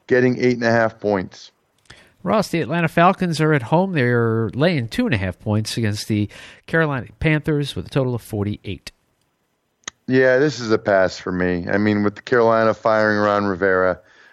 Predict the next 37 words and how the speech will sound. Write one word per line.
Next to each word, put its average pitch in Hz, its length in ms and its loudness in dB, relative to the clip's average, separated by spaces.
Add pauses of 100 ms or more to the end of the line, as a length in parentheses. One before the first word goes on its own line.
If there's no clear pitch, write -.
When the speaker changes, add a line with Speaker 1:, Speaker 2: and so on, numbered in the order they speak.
(100)
Speaker 1:
really 123 320 0
not 110 240 0
sure 107 320 0
how 104 180 0
they'll 101 480 0
react 95 540 0
to 113 100 -2
that. 104 380 0 (560)
Um, 101 680 0 (720)
I - 100 -10
still - 220 -4
think 139 180 0
Carolina 117 380 2
is 101 120 0
a 98 60 -2
decent 101 480 -6
team. 135 460 0 (400)
So 104 520 2
part 123 220 2
of 123 60 2
me 123 40 2
would 110 160 2
wanna 110 240 2
put, 113 420 -2
like, 101 160 -2
a 98 60 0
unit 107 460 0
on 101 180 -2
Carolina 101 640 2
getting 107 300 -2
the 98 80 0
two 107 220 -4
and 104 80 0
a 101 60 2
half 101 240 0
points, 113 420 -2
but 101 380 -2